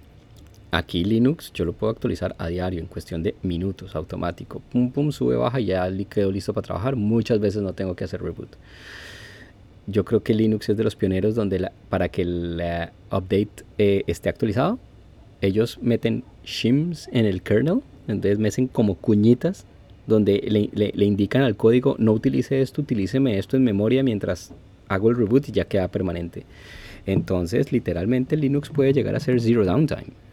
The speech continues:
Eh, o sea, yo, yo, hay máquinas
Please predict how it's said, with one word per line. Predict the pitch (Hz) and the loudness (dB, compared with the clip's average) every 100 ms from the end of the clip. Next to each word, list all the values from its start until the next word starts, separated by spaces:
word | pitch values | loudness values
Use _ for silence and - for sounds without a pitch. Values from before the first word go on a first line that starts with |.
| - | -8
Eh, | 73 73 - - - - - - - - - | -6 -4 -6 -10 -16 -16 -14 -14 -16 -16 -10
o | |
sea, | - 107 | -4 -4
yo, | 82 80 - 98 | -2 -4 -4 -6
yo, | 95 - | -6 0
hay | 90 | 0
máquinas | 95 98 - 110 123 - - | 2 -2 -2 0 0 -4 -16